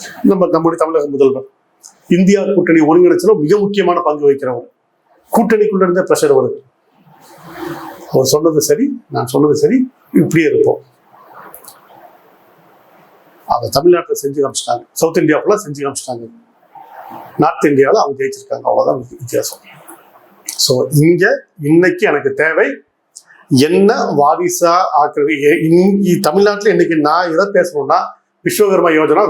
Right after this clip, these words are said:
வேண்டாம், விஸ்வகர்மா, விஸ்வகர்மா யோஜனாவை கொடுக்குறேன்னு சொல்ற வாரிசே அற்ற மோடியை விட என்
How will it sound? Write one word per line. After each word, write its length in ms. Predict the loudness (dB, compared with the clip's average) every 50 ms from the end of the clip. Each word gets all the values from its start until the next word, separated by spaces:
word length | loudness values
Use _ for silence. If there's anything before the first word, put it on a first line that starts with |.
| 2
வேண்டாம், 340 | 0 0 0 0 0 -2 -2 -6 _ _ _ _ _ _ _ _ _ _ _ _ _ _ _ _ _ _ _ -20 -20 -20 -20 -20 -18 -8 -4 -2
விஸ்வகர்மா, 460 | 0 2 2 2 2 2 0 2 0 -2 -2 -6
விஸ்வகர்மா 360 | -4 0 2 2 4 4 2 2
யோஜனாவை 260 | 0 0 -2 -2 -4 -2 0
கொடுக்குறேன்னு 420 | 0 2 2 2 0 -2 -4 -4 -6
சொல்ற 260 | -4 -2 0 0 0 0 0 0
வாரிசே 440 | 0 0 0 -2 -4 -6 -2 0 0 0 0
அற்ற 280 | -2 -2 -2 0 0 0 -2 -6 -8 -6 0
மோடியை 340 | 0 2 4 4 4 4 2 2
விட 120 | 2 2 2 0 -2 -6 -10 _ _ _ _ _ _ _ _ _ _ _ _ _ -20 -20 _ _ _ _ -14 -4 0 2 2 2
என் 160 | 2 2 2